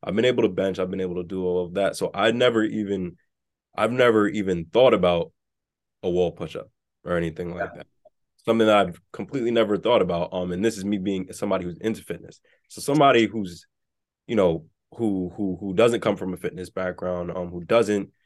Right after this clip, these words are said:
Speaker 1: you know, who, who, who doesn't work out or anything like that, they, they're definitely not thinking like, "Yeah, I wanna, you know, activate my chest. Um, let me simply do a wall push-up," right? It's not something that, that, that,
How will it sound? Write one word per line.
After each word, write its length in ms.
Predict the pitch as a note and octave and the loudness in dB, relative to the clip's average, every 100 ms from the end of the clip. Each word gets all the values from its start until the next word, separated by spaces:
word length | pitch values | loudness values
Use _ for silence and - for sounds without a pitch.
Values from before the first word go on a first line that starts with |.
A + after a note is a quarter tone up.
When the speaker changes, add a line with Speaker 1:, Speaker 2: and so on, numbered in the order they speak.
| _ _ - | _ _ -6
Speaker 1:
you 80 | F2+ | -2
know, 320 | E2+ D#2+ D#2+ _ | 0 -2 -8 _
who, 340 | G#2 F2+ E2+ - | -6 -4 -6 -8
who, 360 | F#2 E2+ D#2+ - _ _ | -10 -8 -12 -16 _ _
who 60 | F#2 | -2
doesn't 260 | G#2+ G#2+ | 0 2
work 220 | F#2+ F#2 G2 | 0 0 0
out 180 | F2+ E2+ | 0 -2
or 120 | E2+ | -4
anything 320 | F#2+ F2 F#2 | -6 -6 -4
like 220 | F2+ F2 | -6 -6
that, 260 | F#2+ F#2 F2+ _ _ _ _ | -6 -6 -8 _ _ _ _
they, 160 | - C#3 | 0 0
they're 280 | A2 C3+ C3+ | 2 2 2
definitely 460 | A#2 D3 D3 A#2+ | 2 0 2 2
not 280 | G#2+ G2+ - | 4 2 0
thinking 340 | G2+ F#2 F#2 | -4 -4 -4
like, 400 | F2 F2 E2+ E2 _ _ _ _ _ | -2 0 -2 -6 _ _ _ _ _
"Yeah, 220 | G#2 F#2+ | -2 2
I 60 | F2+ | 4
wanna, 400 | F#2 F#2+ F#2 F2 | 2 2 2 -2
you 160 | - F2 | -4 -6
know, 220 | E2+ E2 - | -4 -4 -2
activate 440 | F#2 G2 F2+ F2 | -4 -2 -2 0
my 160 | E2+ E2 | -2 -4
chest. 500 | - G2 F2+ - - _ _ _ - | 0 0 0 -8 -18 _ _ _ -6
Um, 600 | F2 E2+ D#2+ D#2 D#2 - _ _ _ | -2 0 0 -4 -8 -12 _ _ _
let 180 | B2 C3+ | 0 2
me 160 | A2+ | 2
simply 340 | G#2+ A#2 G2 G2+ | 2 0 -2 -4
do 380 | G2 F#2+ F#2 - _ _ _ | -4 -4 -4 -10 _ _ _
a 60 | F#2 | -2
wall 260 | F2 F#2 | 2 0
push-up," 380 | - E2+ - C#2 _ _ _ _ | 0 -10 -20 -20 _ _ _ _
right? 240 | G2+ F#2+ | -2 0
It's 140 | F#2+ G2 | 0 0
not 240 | G#2+ F#2+ | 2 2
something 320 | - G2+ F#2+ | 0 -4 -2
that, 240 | F#2 F2+ - | -2 -2 -2
that, 280 | F#2 E2+ - | -6 -6 -6
that, 340 | F2 F2 - | -6 -6 -10